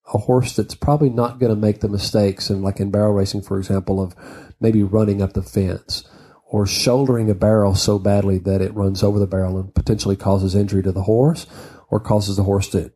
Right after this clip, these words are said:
to trip and fall over the barrel, which could very easily take me down with it. So I always want to keep the horse up and balanced, keeping the most athletic position. And the best way to do that is to have the horse focused on me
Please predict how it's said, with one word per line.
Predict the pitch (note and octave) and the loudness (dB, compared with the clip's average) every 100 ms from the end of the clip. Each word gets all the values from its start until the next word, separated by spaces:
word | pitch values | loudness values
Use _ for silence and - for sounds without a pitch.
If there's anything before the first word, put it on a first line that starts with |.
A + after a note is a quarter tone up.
| _ | _
to | - | -10
trip | - - A#2 F#2 - | -10 0 0 0 -6
and | G#2 G2 | -10 -4
fall | G2+ G#2 | 0 2
over | G#2+ | 2
the | F#2+ | 0
barrel, | F#2 F#2 F#2 F#2 | 0 0 0 0
which | F#2+ G2+ - - - | -4 -10 -12 -18 -4
could | A2 G2 | -2 0
very | G#2+ G2+ | 0 2
easily | G2+ G#2+ F#2 | 2 2 0
take | F2+ G2+ - | 0 -4 -2
me | G2+ | -2
down | F#2+ F2 F2+ | 0 -2 0
with | F#2+ | -2
it. | F2 - _ _ _ _ | -2 -8 _ _ _ _
So | - - G#2 G#2 - - | -4 0 2 0 -4 -2
I | G#2+ | 2
always | G#2+ C3+ B2+ B2+ | 4 4 2 0
want | A2+ | -4
to | |
keep | A#2 A#2 | -6 -2
the | G#2 | 0
horse | G2 G2 | 0 0
up | - G#2 - | -2 -4 -4
and | F#2 | -8
balanced, | F#2 G2+ A#2+ B2+ - | -2 -2 0 -4 -4
keeping | - A2 | -4 -2
the | F#2+ | -2
most | G2 G2 | -2 -2
athletic | F#2+ F#2+ G#2 A2 - | -4 -4 -4 -6 -6
position. | G2+ G2 G#2+ - B2 B2 | -2 0 0 0 -2 -2
And | A#2 G#2 | -6 -4
the | G2+ | 0
best | A#2 C3+ | 0 0
way | A#2+ | 2
to | A2 | 0
do | G2 B2 | 2 2
that | G#2+ F#2+ | 2 0
is | F#2 | -2
to | G2 | -2
have | G2+ G2 | -2 0
the | G2 | 0
horse | F#2+ F#2 | -2 -6
focused | - F#2+ - F#2+ - | -2 -2 -2 -4 -2
on | F2+ F#2+ | -4 0
me | C#3 A#2 G2+ G2 | 2 2 0 -2